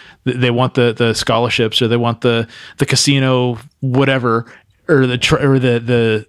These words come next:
uh, ac-, adoration for being some of the, the native people,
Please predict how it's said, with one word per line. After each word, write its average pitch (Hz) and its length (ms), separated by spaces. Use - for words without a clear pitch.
uh, - 60
ac-, - 240
adoration 139 580
for 123 160
being 127 300
some 120 220
of 113 40
the, 113 220
the 113 180
native 117 300
people, 120 420